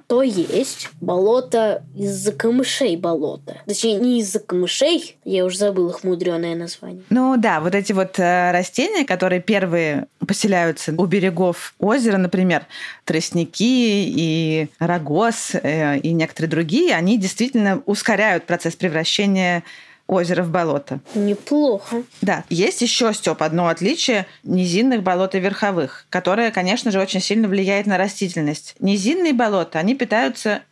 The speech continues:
Speaker 2: подземными водами, которые приносят им много всяких минеральных веществ. То есть это почва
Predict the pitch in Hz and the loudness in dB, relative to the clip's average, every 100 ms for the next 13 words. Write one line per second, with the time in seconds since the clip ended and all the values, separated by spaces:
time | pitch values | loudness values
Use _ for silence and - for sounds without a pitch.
0 | _ _ 196 185 202 180 175 175 214 370 | _ _ -4 0 0 0 0 0 -2 0
1 | 254 202 170 226 240 220 214 196 208 269 | 0 0 -2 0 0 -2 0 2 2 0
2 | 214 196 185 208 220 202 190 196 202 139 | -2 0 0 0 -2 -2 -4 -4 -4 -2
3 | 185 180 185 208 220 202 - 139 - - | 0 2 2 0 -2 -2 -2 -6 -4 -2
4 | 233 233 226 240 226 233 247 190 170 | -2 0 -2 -2 -2 -2 0 0 0